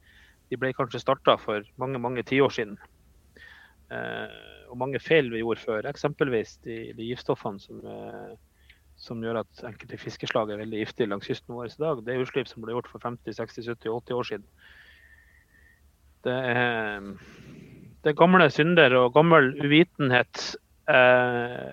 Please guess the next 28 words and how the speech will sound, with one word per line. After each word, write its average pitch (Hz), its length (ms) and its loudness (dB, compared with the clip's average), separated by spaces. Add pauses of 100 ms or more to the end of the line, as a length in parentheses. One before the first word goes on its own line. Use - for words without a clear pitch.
(160)
og, 123 560 0 (1700)
og 202 120 -2
selvfølgelig 165 420 4
også, 127 300 2 (340)
eh, 123 360 0
kynisme, 139 580 -4 (320)
der 127 100 -8
man 131 160 -12
kanskje 127 240 -12
visste 127 380 -8
at 104 60 -16 (120)
det 113 80 -12
her 123 160 -8
ikke 120 220 -14
var 120 100 -12
så - 80 -20
smart, - 440 -6
men, 131 280 -12 (320)
eh, 123 460 -16 (180)
ting 123 220 -12
ble 120 160 -8
gjort, - 400 -14 (220)
eh, 117 920 -14
for 113 320 -2 (300)
økonomisk 120 580 -6
vinning. 117 400 -4 (1700)
Så - 140 -20
det, 151 240 4